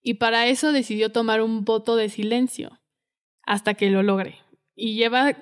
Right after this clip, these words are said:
creo que como seis meses sin decir una sola palabra. Es antisocial, es muy aislado y él dice odiar a su familia, que en el fondo sabemos que no odia a su familia, pero tiene como esa mentalidad como de adolescente de sí, odia a todo mundo,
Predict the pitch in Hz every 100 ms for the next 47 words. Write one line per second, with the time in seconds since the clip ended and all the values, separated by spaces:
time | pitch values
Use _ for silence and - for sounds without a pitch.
0 | - - 247 247 247 196 240 240 233 220
1 | 220 233 311 214 196 196 214 220 196 -
2 | 208 214 196 190 190 202 277 - _ _
3 | _ _ _ _ _ _ 269 320 381 285
4 | - 196 - 226 226 320 294 226 240 254
5 | 220 208 214 208 214 247 294 208 202 -
6 | - _ - 233 247 247 254 220 208 202
7 | 214 202 190 208 202 202 269 294 370 403
8 | 247 220 226 208 202 196 208 202 202 202
9 | 185 180 185 185 190 277 _ _ _ _
10 | _ _ 220 220 220 220 214 220 226 220
11 | 247 240 254 220 208 208 220 214 196 196
12 | 190 190 196 220 190 185 185 180 185 190
13 | 175 185 247 247 226 220 226 202 202 196
14 | 190 190 185 185 170